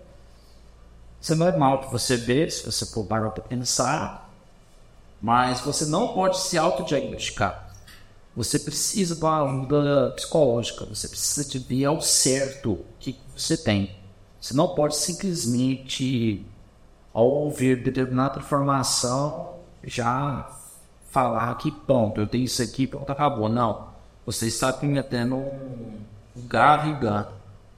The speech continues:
Ninguém pode se autodiagnosticar, ninguém pode falar que tem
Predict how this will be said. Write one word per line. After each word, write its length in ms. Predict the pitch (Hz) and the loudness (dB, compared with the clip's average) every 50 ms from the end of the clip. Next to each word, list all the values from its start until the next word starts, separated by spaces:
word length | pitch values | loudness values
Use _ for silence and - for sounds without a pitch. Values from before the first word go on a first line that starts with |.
| - - - - - - - - - - - | -20 -20 -20 -20 -20 -20 -20 -20 -20 -16 -8
Ninguém 360 | - 110 104 117 143 156 143 - | -8 -6 -2 0 0 0 0 4
pode 240 | 147 139 120 110 | 4 4 4 4
se 120 | - - 123 | 2 4 4
autodiagnosticar, 1300 | 113 113 113 - - - - 113 107 107 110 110 107 110 110 110 110 107 - - - 107 101 - 98 | 4 4 2 -2 -6 -2 0 0 0 2 0 -2 0 0 -2 -2 -2 -2 -6 -2 -2 -2 -2 -2 -6
ninguém 360 | 101 101 101 120 131 143 135 - - - - - - | -8 -4 -2 0 0 0 -2 -6 -10 -10 -8 -6 -2
pode 460 | - 107 110 107 107 117 110 107 101 92 - 85 - - - - - - - - - - - - - - - - - - - - - - - - - - - - - - - | 0 2 2 2 2 2 2 2 2 0 -4 -6 -4 -6 -6 -6 -8 -14 -18 -20 -16 -6 -4 -2 -2 -2 -4 -8 -14 -18 -20 -20 -20 -20 -20 -20 -20 -20 -20 -20 -20 -20 -18
falar 380 | - - 127 113 110 110 110 110 | -2 0 2 2 4 2 0 0
que 220 | - - - - | -2 -4 -8 -4
tem 640 | - 120 117 117 113 113 110 110 104 101 98 98 - | -4 -2 0 2 2 2 2 2 2 2 0 -2 -4